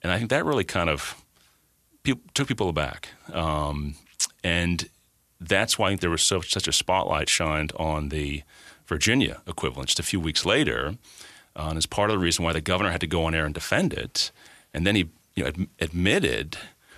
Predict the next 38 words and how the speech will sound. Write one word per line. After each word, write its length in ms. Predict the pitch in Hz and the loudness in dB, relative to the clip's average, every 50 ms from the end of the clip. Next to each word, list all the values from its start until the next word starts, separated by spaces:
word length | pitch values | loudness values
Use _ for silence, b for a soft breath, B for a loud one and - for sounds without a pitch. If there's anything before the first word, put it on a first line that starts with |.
| B B B B _ | B B B B _
what 320 | - 95 87 92 95 98 - | -6 -2 0 0 0 2 0
the 60 | 92 | 0
bill 200 | 78 95 87 85 | 0 2 0 2
actually 480 | 85 80 82 - - 80 76 73 73 | 2 0 0 0 0 0 -2 -2 -2
did, 320 | 76 - 98 123 156 143 78 | 2 2 4 4 4 4 2
and 120 | 76 78 | 2 0
it 60 | 80 | 0
just 220 | - - 76 71 - | 0 0 0 0 0
blew 200 | - 82 92 107 | 2 4 4 6
up. 200 | 110 104 - - | 4 2 2 0
And 120 | 87 85 | 0 2
then, 100 | 87 85 | 2 2
of 60 | 82 | 0
course, 240 | - - 78 71 - | 0 -2 -2 0 0
you 60 | 73 | 0
had 180 | 73 76 76 69 | 0 -2 -2 -2
the 80 | 71 71 | -4 -2
whole, 320 | 76 76 73 69 65 65 - b b b b b b b b b | -2 -2 0 -2 -4 -6 -10 b b b b b b b b b
you 60 | - 73 | -8 -6
know, 60 | 73 | -2
his 120 | 73 - | 0 2
yearbook 320 | - 104 101 78 95 85 - | 2 2 2 2 -2 -4 -2
came 260 | - 98 87 82 82 | 0 0 2 2 2
out, 440 | 78 78 78 76 76 78 78 - - | 2 2 2 2 0 -2 -2 -4 -4
and 280 | 71 69 67 65 67 B B B | -4 -4 -4 -8 -10 B B B
the 80 | - 80 | -8 -4
whole 120 | 71 80 | -4 -4
thing 200 | 76 - 85 80 | -4 -4 -4 -4
melted 320 | 78 73 71 - - 76 71 | -2 -4 -4 -6 -8 -6 -4
down. 400 | 78 82 90 87 76 67 - - | 0 0 2 2 0 0 0 2
So, 580 | - - - 80 76 76 78 76 73 73 - - | 2 2 4 4 2 4 2 2 0 -2 -4 -2
you 60 | - | 0
know, 80 | 82 92 | 0 0
I'm 80 | 107 | 2
grateful 420 | - 80 90 104 139 - - 80 73 | 2 2 2 2 0 0 -2 -2 -2
for 160 | - - 73 | -2 -4 -2
that 380 | 69 78 85 92 98 95 - | 0 2 4 4 2 2 0
because 680 | - 80 - - - 80 78 76 76 76 76 - - | -2 -4 -2 0 0 2 2 2 2 2 0 0 0